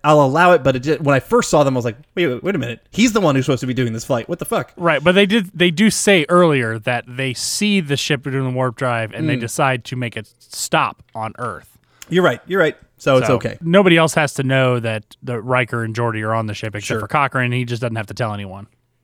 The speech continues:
Speaker 1: Yep. So, uh, meanwhile, uh, the warp flight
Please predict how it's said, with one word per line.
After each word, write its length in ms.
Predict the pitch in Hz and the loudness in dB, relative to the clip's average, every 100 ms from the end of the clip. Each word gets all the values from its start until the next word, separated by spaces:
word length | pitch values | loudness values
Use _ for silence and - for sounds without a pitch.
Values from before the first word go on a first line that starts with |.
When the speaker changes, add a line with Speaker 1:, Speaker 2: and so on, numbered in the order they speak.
| _ | _
Speaker 1:
Yep. 220 | 127 123 _ _ _ | -6 -6 _ _ _
So, 280 | - 113 - _ _ - - _ | -16 -14 -16 _ _ -20 -20 _
uh, 360 | 123 117 113 120 - | -2 0 2 0 -4
meanwhile, 600 | 135 139 139 185 190 - | -2 0 0 0 -4 -8
uh, 240 | 120 120 117 | -4 -2 -2
the 120 | 110 | -2
warp 220 | 117 - | -4 -4
flight 520 | - 127 147 - - | -4 -2 -2 -6 -20